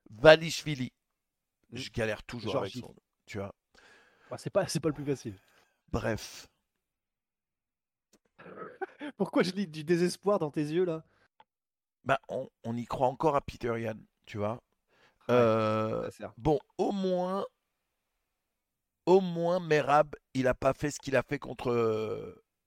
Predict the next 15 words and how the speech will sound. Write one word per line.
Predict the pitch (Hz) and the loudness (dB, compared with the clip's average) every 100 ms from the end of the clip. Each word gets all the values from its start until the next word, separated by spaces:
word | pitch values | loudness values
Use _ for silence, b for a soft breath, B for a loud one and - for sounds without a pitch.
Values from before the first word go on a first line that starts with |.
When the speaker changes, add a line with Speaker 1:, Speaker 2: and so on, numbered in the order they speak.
| _ | _
Speaker 2:
José | 143 127 | -8 -6
Aldo. | 117 101 | -8 -10
Speaker 1:
contre | - 135 | -6 -4
José | 127 139 139 | -2 2 4
Speaker 2:
Ouais. | |
Speaker 1:
Aldo. | 123 104 - b b b b - | 4 2 -12 b b b b 2
Là, | 123 147 | 8 10
il | 139 | 10
a | 131 | 6
essayé | 123 135 | 4 0
d'être | 143 139 120 | 2 2 0
un | |
peu | 123 | -2
plus | 123 143 120 | -4 -2 0
actif. | 117 - 131 139 - | 0 -2 -10 -8 -10